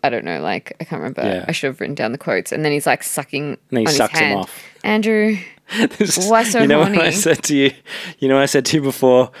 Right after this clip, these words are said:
Speaker 2: How crude can I be in this episode? <laughs> This was the, uh, the, the, uh, the thing I was referring to.
Speaker 1: Ah, I,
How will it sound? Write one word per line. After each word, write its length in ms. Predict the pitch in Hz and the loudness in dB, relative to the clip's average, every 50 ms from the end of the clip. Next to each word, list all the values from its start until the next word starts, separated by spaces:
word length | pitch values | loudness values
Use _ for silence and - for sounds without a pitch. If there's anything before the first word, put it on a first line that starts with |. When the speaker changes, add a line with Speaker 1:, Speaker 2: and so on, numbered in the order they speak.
| - - - | -20 -10 -4
Speaker 2:
How 180 | - 131 131 | -2 -2 -2
crude 360 | - - - 113 107 113 110 - | -2 -2 -2 0 0 0 0 -2
can 140 | - 117 | -2 -2
I 120 | 113 107 113 | 0 -2 0
be 200 | 110 107 110 113 | 0 0 0 2
in 80 | 113 | 2
this 160 | 113 113 - - | 0 0 0 -2
episode? 560 | 113 - - 123 - 135 135 147 160 147 - - - | 0 0 0 0 2 2 4 4 2 0 -4 -8 -14
<laughs> 140 | - - _ | -20 -6 _
This 160 | 131 123 117 | -2 0 0
was 200 | 120 117 113 113 | 0 -2 -2 0
the, 180 | 120 117 113 113 | 0 2 4 4
uh, 160 | 113 110 110 | 4 4 2
the, 160 | 92 117 110 - - | 0 -2 -4 -4 -6
the, 300 | 147 123 120 117 117 110 | -2 2 4 4 4 2
uh, 100 | 107 107 | 0 -2
the 100 | - - | -6 -6
thing 200 | - 113 104 101 | -6 -4 -2 0
I 40 | 104 | -2
was 120 | 104 101 | -2 -2
referring 380 | 104 101 - 104 98 98 104 104 | -4 -6 -4 -4 -4 -4 -6 -8
to. 200 | - 110 110 117 - _ _ _ _ _ | -6 -6 -6 -8 -10 _ _ _ _ _
Speaker 1:
Ah, 480 | 180 180 190 214 220 220 214 175 139 - - - | -4 -2 0 0 2 2 4 4 2 2 0 -2
I, 280 | - 185 180 208 196 | -2 -4 -4 -6 -8